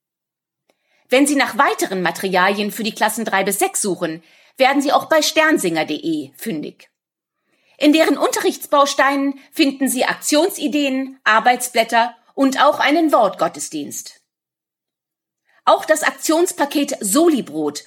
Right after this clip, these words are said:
von Miserior gefällt mir ausgesprochen gut, da dies den Schülerinnen und Schülern das Leben von Kindern in anderen Teilen der Welt vielleicht ein wenig näher bringen kann.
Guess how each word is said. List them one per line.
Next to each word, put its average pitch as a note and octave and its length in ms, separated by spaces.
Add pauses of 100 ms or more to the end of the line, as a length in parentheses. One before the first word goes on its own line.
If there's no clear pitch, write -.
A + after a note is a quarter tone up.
von C4 200
Miserior C4 680 (200)
gefällt C4 320
mir C4+ 180
ausgesprochen F#3 680
gut, B3+ 300 (400)
da A#3+ 100
dies D#4 300
den A3 140
Schülerinnen A3+ 580
und A3 160
Schülern C4 500 (220)
das G3+ 200
Leben E4 380
von C#4 240
Kindern C4 540
in G#3+ 180
anderen D4+ 340
Teilen B3+ 300
der B3+ 180
Welt A#3+ 360 (260)
vielleicht B3+ 720
ein C4 120
wenig C#4 260
näher A3+ 340
bringen D3 380
kann. - 360